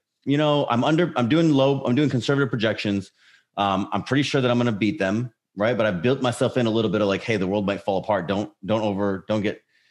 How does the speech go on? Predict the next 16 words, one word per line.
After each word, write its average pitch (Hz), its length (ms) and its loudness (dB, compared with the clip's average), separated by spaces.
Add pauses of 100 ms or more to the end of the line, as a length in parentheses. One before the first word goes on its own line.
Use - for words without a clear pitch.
(100)
but 147 180 2
more 175 280 4
than 185 120 4
anything, 160 260 4
it's 127 140 0
like, 113 240 0
I'm 120 520 2 (120)
learning 123 280 0
how 170 80 4
to 123 60 2
do 117 160 0
this 92 300 -2 (140)
for 101 380 0 (380)
a 110 100 0
career's 110 720 2
worth 90 340 -2